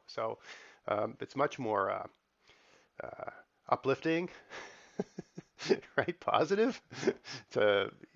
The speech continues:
look at a beautiful picture of your garden from the year before and, uh, think about how great it's gonna be next year and just focus on that, right? I find that's a better use of your energy and a, a, a really good, uh, sort of cure for the, the winter blues, uh, winter doldrums.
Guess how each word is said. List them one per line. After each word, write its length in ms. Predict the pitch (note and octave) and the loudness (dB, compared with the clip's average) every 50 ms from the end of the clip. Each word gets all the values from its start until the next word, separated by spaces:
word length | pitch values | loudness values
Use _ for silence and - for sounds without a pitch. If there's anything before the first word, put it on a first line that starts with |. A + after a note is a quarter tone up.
| C#3 - | -20 -18
look 400 | - - - B2 C3+ E3 D#3+ - | -14 -10 0 4 4 4 4 4
at 80 | C#3 A#2 | 2 0
a 40 | |
beautiful 380 | G2 F#2+ C3 C3+ C3+ - - A#2+ | 0 0 0 -2 0 0 -2 -2
picture 320 | - - C#3 - D3 D3 | -2 -2 -4 -2 -2 -2
of 60 | C3+ A#2+ | -2 -2
your 100 | A2+ G2 | -2 0
garden 300 | G#2+ G#2 G#2+ A#2 B2 C3 | 2 2 2 2 0 -4
from 160 | - A#2 G2 | -8 -8 -6
the 80 | G#2+ | -4
year 120 | G#2+ A2 G#2+ | -4 -4 -6
before 420 | G#2 - - - B2 A#2 C3+ - _ - - - - - - - _ _ _ - | -8 -10 -6 -4 -2 -2 -2 -4 _ -18 -20 -20 -20 -20 -20 -20 _ _ _ -6
and, 320 | G2+ G2+ G2 F#2+ F#2+ G2 | -4 -2 -2 -4 -4 -2
uh, 320 | G#2 G#2 G#2 - - - - - - - | -2 0 0 0 -2 -4 -4 -6 -8 -4
think 220 | - D3+ D#3 C3+ | 0 0 0 2
about 260 | D#3 C3 B2 A#2+ A2+ | 2 4 6 6 6
how 160 | G#2 A#2 A#2 A#2+ | 6 4 2 4
great 180 | G#2 A2 A#2 | 4 2 2
it's 120 | B2+ A#2+ - | 2 0 -2
gonna 160 | A#2+ G#2 G2+ | -6 -6 -4
be 120 | G2 G2+ | -4 -4
next 300 | F#2 F#2 F#2+ - - - | -2 -2 -2 -4 -6 -6
year 240 | A#2+ G#2+ F#2+ F2+ F#2 | -4 -2 -2 -2 -4
and 80 | F2 F2+ | -6 -8
just 180 | G2+ - - - _ - | -12 -12 -14 -16 _ -8
focus 320 | - G#2+ F#2 - A2+ - | -8 -8 -6 -6 -6 -4
on 180 | F#2 D#2+ E2+ F#2+ | -6 -6 -6 -4
that, 240 | G2 A2+ G#2+ - - - - | -2 -2 -2 -2 -4 -6 -10
right? 160 | A2 A#2+ C#3+ - | -10 -10 -10 -10
I 440 | - - - - - _ _ - G#2+ | -18 -20 -20 -20 -20 _ _ -8 -6
find 120 | G#2 G#2 | -4 -4
that's 140 | G#2 - - | -6 -6 -6
a 40 | F#2 | -4
better 220 | G2 G#2+ G2+ G2 | -2 -2 0 0
use 240 | G2+ G#2 A2+ G#2 - | -2 -4 -6 -6 -8
of 100 | G#2 G2 | -8 -8
your 140 | G2+ G2 G2+ | -6 -4 -4
energy 400 | G#2+ G#2+ G#2+ G2+ G#2+ A2 G#2+ G#2 | -4 -4 -4 -4 -2 -2 0 0
and 120 | G2 G2 | 0 -2
a, 260 | G2 G2 G2+ - F#2+ F#2+ - - - | -4 -6 -6 -6 -8 -10 -8 -6 -6
a, 80 | F#2+ | -4
a 20 | F#2+ | -4
really 360 | F#2 G#2 C#3 E3+ D3+ A#2 G#2+ | -2 -2 -2 0 0 -2 -2
good, 320 | - A2+ A2 G#2+ G#2 F#2+ | 0 0 0 0 0 0
uh, 220 | G#2 F#2+ F2+ F2+ F2 | -2 -2 -2 -2 -4
sort 180 | - - A2+ F2+ | -6 -8 -10 -8
of 100 | F2 - | -10 -8
cure 300 | - - B2 A2 A2 G#2+ | -2 0 2 2 2 0
for 140 | - - A2 | 0 -4 -4
the, 180 | G2+ G2 G2+ - _ _ - - - - _ _ - | -4 -4 -6 -8 _ _ -20 -20 -20 -20 _ _ -10
the 80 | A2 | -8
winter 280 | G#2+ G#2+ C3 B2+ - A2 | -6 -6 -6 -6 -6 -6
blues, 540 | F2+ G#2+ A#2 B2+ C3+ C#3+ D#3 D3+ - - - | -4 -2 -2 0 -2 -2 -4 -8 -10 -12 -12
uh, 140 | F#2+ F#2 F#2 - _ _ A#2+ | -12 -12 -12 -14 _ _ -16
winter 160 | A2+ G#2 A2 | -16 -14 -10
doldrums. 580 | G2+ G2+ G2+ G#2 G#2+ G#2 F#2+ G2 G#2 B2 - | -6 -4 -2 -2 -2 -4 -8 -10 -10 -12 -14